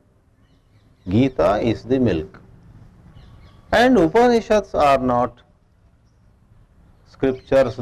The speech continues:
that give you vidhi and nisheda. They give you only jnana.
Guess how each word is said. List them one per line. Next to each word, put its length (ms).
that 320
give 220
you 300
vidhi 340
and 140
nisheda. 480
They 240
give 260
you 220
only 400
jnana. 580